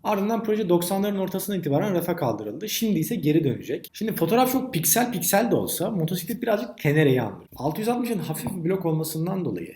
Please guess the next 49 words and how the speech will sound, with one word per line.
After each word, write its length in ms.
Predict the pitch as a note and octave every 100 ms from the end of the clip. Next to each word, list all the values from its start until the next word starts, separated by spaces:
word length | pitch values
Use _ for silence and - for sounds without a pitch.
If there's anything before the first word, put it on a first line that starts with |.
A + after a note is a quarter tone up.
| -
hem 280 | - G3+ A#3
Tenere 360 | - D3+ G3+ D#3+
ile 280 | F#2 G2 - _ - -
hem 160 | G#3
de 60 | G3
güçlü 360 | B2+ - -
olmasıyla 540 | G#3+ E3 E3+ - D3+ E3+
Afrika 360 | - - -
Twin 180 | E3+ G3+
ile 160 | F#3 C3
rekabet 340 | C#3 D#3+ E3
eden 180 | D3+ G#3
bir 60 | G3+
Touareg 360 | - D3+ F#3
görebiliriz. 560 | D3+ C#3 B2+ - - - _
B 260 | A#2+ C#3+ E3+
M 80 | G#3
W 340 | A#3 B3+ F3
S 140 | E3+
bin 60 | A3+
Arar'ın 280 | A3 A3 A#3+
yeni 380 | A#3 F#3+ A3 G3
biraz 300 | G3 F#3+ G3
daha 240 | G#3+ -
pist 260 | - G#3+ F#3
odaklı 320 | E3 E3+ G3
versiyonu 380 | E3 D#3 E3 A3+ -
M 220 | G#3 G#3 D#3+
bin 80 |
Arar'ı 320 | C3+ B2 B2 B2
tanıttı. 540 | G#2 F2+ - - - - -
M 200 | F#3+ A#3
bin 80 | F3+
Arar 580 | D3+ G#3 A3+ - - G#3
S 260 | - E3+
bin 40 | C#3
Arar'a 340 | A#2 G#2+ G#2
göre 440 | G2+ A#2 G3+ A3+ D3+
beş 220 | D3 F3 -
kilo 220 | C3+ A#2
daha 140 | C#3+
hafif 300 | B2 - -
ve 120 | D#3+
yedi 200 | C#3 E3
beygir 280 | C#3+ A#2 -
daha 140 | D3+ C#3+
fazla 240 | A#2 F#3
güç 200 | D3 -
üretiyor. 340 | F#2+ F2 F2